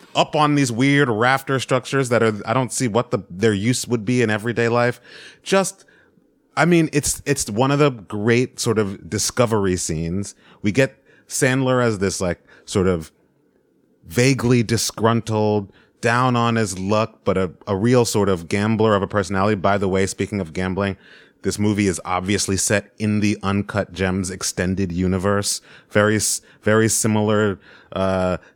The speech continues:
texture, very similar personality for the Sandler guy. Uh, I mean, I could go on and on. Queen Latifah, who knew that they would have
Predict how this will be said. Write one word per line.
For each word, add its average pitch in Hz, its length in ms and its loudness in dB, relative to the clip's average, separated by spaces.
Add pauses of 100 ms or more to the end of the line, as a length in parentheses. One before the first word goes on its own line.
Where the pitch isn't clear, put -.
texture, 110 560 0
very 104 220 2
similar 98 320 0
personality 101 640 0
for 98 180 -2
the 92 80 0
Sandler 101 480 0
guy. 107 320 0 (500)
Uh, 98 420 0 (180)
I 139 80 2
mean, 143 240 4
I 123 80 0
could - 160 -10
go 101 120 0
on 104 200 2
and 98 100 2
on. 95 200 0
Queen 220 240 2
Latifah, 220 580 2 (120)
who 214 460 2
knew 180 220 6
that 131 120 0
they 131 120 2
would 131 120 0
have 131 280 0